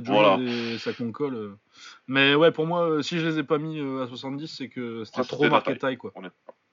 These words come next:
Speaker 2: C'était de la taille, on est d'accord.
Speaker 1: <coughs> C'est trop
Speaker 2: J'ai eu un
Speaker 1: marqué,
Speaker 2: vieux
Speaker 1: ça.
Speaker 2: regret à un moment, tu vois, je me suis dit, putain,
Speaker 1: Ah, je me suis dit,
Speaker 2: on va
Speaker 1: ouais, c'est
Speaker 2: arrêter.
Speaker 1: fort, hein. Après, euh, si on commence à faire des classements de taille, on va en parler, quoi. <laughs>
Speaker 2: C'est clair.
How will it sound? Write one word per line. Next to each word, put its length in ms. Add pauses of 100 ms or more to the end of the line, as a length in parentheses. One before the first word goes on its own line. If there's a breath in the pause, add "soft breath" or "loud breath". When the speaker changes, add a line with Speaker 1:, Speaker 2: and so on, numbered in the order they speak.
Speaker 2:
C'était 200
de 40
la 80
taille, 180
on 80
est 60
d'accord. 240 (160)
Speaker 1:
<coughs> 140
C'est 200
trop 140
Speaker 2:
J'ai 120
eu 80
un 60
Speaker 1:
marqué, 120
Speaker 2:
vieux 140
Speaker 1:
ça. 80
Speaker 2:
regret 200
à 40
un 40
moment, 240
tu 100
vois, 100
je 80
me 40
suis 140
dit, 40
putain, 240
Speaker 1:
Ah, 120
je 100
me 60
suis 100
dit, 100
Speaker 2:
on 60
va 100
Speaker 1:
ouais, 60
c'est 60
Speaker 2:
arrêter. 140
Speaker 1:
fort, 180
hein. 40 (220 loud breath)
Après, 220 (100)
euh, 300
si 220
on 120
commence 300
à 60
faire 140
des 100
classements 320
de 40
taille, 140
on 60
va 60
en 40
parler, 300
quoi. 180 (220)
<laughs> 1040
Speaker 2:
C'est 160
clair. 240